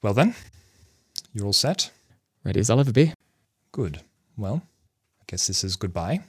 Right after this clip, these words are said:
Speaker 1: Make sure you do not bring shame upon our name.
Speaker 2: I'll do my best.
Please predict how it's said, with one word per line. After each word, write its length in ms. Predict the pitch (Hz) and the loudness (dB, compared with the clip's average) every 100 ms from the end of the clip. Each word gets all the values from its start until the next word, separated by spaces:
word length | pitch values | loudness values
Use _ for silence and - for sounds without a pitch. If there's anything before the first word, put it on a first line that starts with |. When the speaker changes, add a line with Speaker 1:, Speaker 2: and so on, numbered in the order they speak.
| _ | _
Speaker 1:
Make 160 | - 110 | -8 -6
sure 180 | - 101 | -4 -4
you 80 | 95 | -4
do 140 | 85 | -4
not 240 | 92 87 - _ | -6 -6 -10 _
bring 180 | 95 87 | -8 -8
shame 300 | - 98 139 | -6 -6 -6
upon 400 | 156 95 87 92 | -6 -8 -8 -8
our 100 | 87 | -10
name. 300 | 87 101 175 - - - - _ _ _ _ _ _ _ _ _ - | -8 -6 -8 -10 -14 -14 -14 _ _ _ _ _ _ _ _ _ 0
Speaker 2:
I'll 100 | 165 | 4
do 80 | |
my 80 | 104 | 4
best. 280 | 87 92 - | 4 2 -2